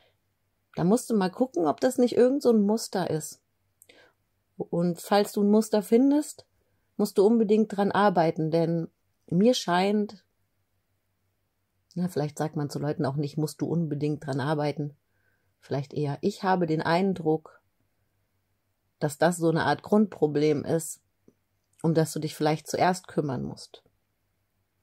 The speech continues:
Man kann das ja auch erstmal freundlich sagen, man kann sich ja auch steigern, man kann den Leuten langsam klar machen,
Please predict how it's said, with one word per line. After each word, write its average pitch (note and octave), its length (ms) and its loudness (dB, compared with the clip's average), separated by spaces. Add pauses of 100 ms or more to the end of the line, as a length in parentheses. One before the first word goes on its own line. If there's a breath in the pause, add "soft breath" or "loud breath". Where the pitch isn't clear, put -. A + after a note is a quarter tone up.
(1900 soft breath)
Man - 140 -20
kann B2+ 160 -6
das A#2+ 120 -8
ja - 80 -6
auch G#2 120 -8
erstmal C3 340 -8
freundlich C#3 440 -6
sagen, C#3+ 200 -4
man B2 100 -4
kann D3+ 180 -6
sich C3+ 120 -12
ja - 100 0
auch C#3 80 -6
steigern, D#3 440 -2
man D3+ 140 -2
kann F3+ 240 -2
den F3 140 0
Leuten F3 280 0
langsam F3+ 480 0
klar E3 340 0
machen, G#3+ 500 -2